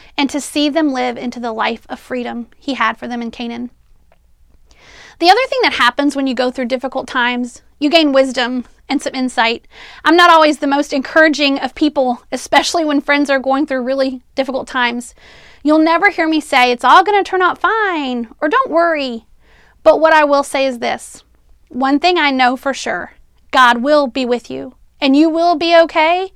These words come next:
but it may not be the okay you want. My experience has been that God is with me, and that is why I'm okay, and that is why I know that I will make it through.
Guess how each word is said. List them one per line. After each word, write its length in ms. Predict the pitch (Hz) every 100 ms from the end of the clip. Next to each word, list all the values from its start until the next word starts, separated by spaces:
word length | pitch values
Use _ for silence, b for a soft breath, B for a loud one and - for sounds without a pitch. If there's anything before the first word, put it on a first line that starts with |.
| b b b b -
but 100 | 294
it 120 | 269
may 260 | 262 262
not 240 | 277 277 233
be 180 | 247 247
the 140 | 247
okay 240 | 247 -
you 160 | 240 240
want. 280 | 247 254 349 _ _ _ _ _ _ b b b b
My 140 | 330 311
experience 500 | 302 - 320 330 330
has 160 | 285
been 320 | 247 269 269 269
that 140 | 247
God 220 | 254 247
is 120 | 262 240
with 220 | 247 -
me, 240 | 233 240 - _ _ - -
and 160 | 277
that 160 | 277 294
is 120 | 311
why 280 | 285 254 254
I'm 100 | 240
okay, 440 | 233 - 240 302 _ _ _ _ -
and 120 | 269
that 140 | 269
is 160 | 277 262
why 140 | 240
I 40 | 240
know 180 | 202 214
that 100 | 226
I 80 |
will 80 | 208
make 180 | 208 208
it 120 | -
through. 220 | - 254